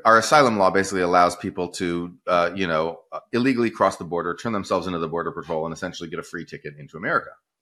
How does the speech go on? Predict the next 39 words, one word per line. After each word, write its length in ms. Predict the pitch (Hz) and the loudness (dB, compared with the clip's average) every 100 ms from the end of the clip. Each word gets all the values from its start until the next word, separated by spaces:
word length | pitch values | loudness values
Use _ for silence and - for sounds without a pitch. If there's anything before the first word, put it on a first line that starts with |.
| _ _ _ _ _ - | _ _ _ _ _ -4
That 360 | 92 85 82 | 4 4 4
is 440 | 92 87 95 - - | 2 0 -2 -8 -4
chaos 380 | - 175 123 - | 6 8 8 4
and 100 | 107 | -4
the 60 | 101 | 2
breakdown 460 | 107 107 101 98 | 2 4 2 2
of 160 | 92 - | 0 -2
order 300 | 90 87 87 | -2 2 2
and 120 | 87 | 0
state 300 | - 95 85 | -4 -4 -4
capacity 640 | - - 80 - 85 85 87 | -8 -2 -2 -2 -6 -4 -4
and 300 | 82 82 82 | -4 -4 -6
a 80 | |
country's 340 | - 87 90 82 | -10 -8 -8 -8
ability 360 | 82 85 82 | -6 -4 -4
to 60 | 80 | -8
choose 540 | - 82 80 80 - _ _ - | -8 -8 -8 -10 -16 _ _ -12
who, 200 | 87 - | -12 -10
you 100 | 87 | -10
know, 280 | 76 76 87 | -8 -8 -10
who 160 | 90 82 | -10 -6
gets 220 | 78 76 | -8 -8
into 160 | 78 73 | -14 -14
the 80 | - | -10
country. 280 | 214 - - _ _ _ _ _ | -10 -10 -18 _ _ _ _ _
It's, 260 | 101 98 - | -4 -4 -6
it's 160 | 110 107 | -2 -2
a 80 | |
threat 360 | 95 113 120 - | -2 2 2 2
to 80 | 98 | -6
the 80 | 92 | -4
country's, 560 | 110 107 98 85 87 _ _ 104 | -4 -2 -4 -6 -14 _ _ -8
you 100 | 87 | -4
know, 220 | 82 85 | -4 -6
status 420 | - 98 92 92 | -2 2 2 0
as 140 | 85 | -6
an 80 | 82 | -6
exclusive 480 | 80 - 95 - 78 | -10 -10 -10 -10 -14
club 240 | - - | -14 -14